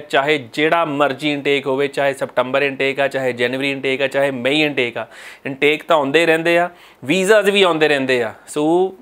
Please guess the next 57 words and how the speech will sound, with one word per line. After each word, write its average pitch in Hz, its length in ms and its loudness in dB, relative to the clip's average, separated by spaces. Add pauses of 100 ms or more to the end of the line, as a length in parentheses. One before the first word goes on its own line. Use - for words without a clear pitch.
(320)
ਆਪਾਂ 175 640 0
ਵੀਜ਼ਾ 131 360 0
ਕਿੱਦਾਂ 147 260 0
ਲੈਣਾ, 139 240 2
ਸਿਰਫ 147 260 -6
ਉੱਤੇ 139 220 -4
ਫੋਕਸ 139 320 -6
ਕਰੀਏ। 151 300 -4 (360)
ਤੇ - 60 2
ਇੱਕ - 80 -2
ਸਰ 160 200 0
ਦਾ 170 120 2
ਹੋਰ 156 240 2
ਸਵਾਲ 165 300 2
ਸੀਗਾ, 151 320 0 (460)
ਕਈ 151 200 2
ਬੱਚੇ 156 340 -2
ਨਾ 175 120 0
ਹੁਣ 175 140 -8
ਡੈਫਰ 127 420 -2
ਹੋਏ 120 260 -6
ਆ, 104 40 -14 (360)
ਸਤੰਬਰ 139 600 -2
ਤੋਂ 156 320 -8
ਅਗਲੀ 139 220 -4
ਸਤੰਬਰ 131 400 -4
'ਚ 127 60 -6
ਡੈਫਰ 120 360 -2
ਹੋਏ 120 240 -2
ਆ 127 60 -2
ਤੇ 131 120 -8
ਬੱਚਾ 131 340 -2
ਵੀ 131 100 -4
ਹੁਣ 131 100 -6
ਸੋਚ 120 260 -8
ਰਿਹਾ। 139 200 0 (320)
ਸੋ 143 100 -4
ਬੇਟਾ 165 180 2
ਸਰ, 185 340 0 (120)
ਉਹੀ 165 220 2
ਗੱਲ 170 100 2
ਆ 175 40 0
ਨਾ, 185 100 2
ਅਪਡੇਟ 151 320 -2
ਰਹਿਣ 151 140 2
ਦੀ 151 180 -2
ਗੱਲ 131 220 2
ਆ। 156 120 -2 (1080)
ਤੁਸੀਂ 175 280 0
ਆਪਣਾ 175 280 2
ਕੋਰਸ 170 420 0
ਜ਼ਰੂਰ 156 260 -4
ਚੇਂਜ 156 220 -2
ਕਰ 143 160 2
ਸਕਦੇ 151 320 0
ਆ, - 20 -2
but 170 220 -4